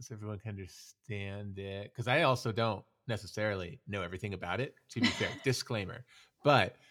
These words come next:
Speaker 1: what I understand about it is it's kind of like Google Analytics. You have to, like, go into Google Analytics and then tie something to your websites for them to be able to talk to each other, right?
Speaker 2: Yeah.
Speaker 1: So putting a Facebook pixel on your website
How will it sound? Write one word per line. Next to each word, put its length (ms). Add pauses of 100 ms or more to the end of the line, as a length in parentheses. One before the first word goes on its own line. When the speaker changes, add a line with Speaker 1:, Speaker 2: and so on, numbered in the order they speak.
(220)
Speaker 1:
what 160
I 100
understand 380
about 260
it 120
is 140
it's 140
kind 420
of 140
like 400 (240)
Google 220
Analytics. 580
You 60
have 220
to, 60
like, 280 (260)
go 180
into 160
Google 240
Analytics 540
and 60
then 140
tie 260
something 460
to 140
your 160
websites 720
for 180
them 200
to 100
be 120
able 120
to 60
talk 300
to 100
each 160
other, 220
right? 280
Speaker 2:
Yeah. 200 (300)
Speaker 1:
So 120
putting 360
a 100
Facebook 460 (160)
pixel 480
on 160
your 200
website 680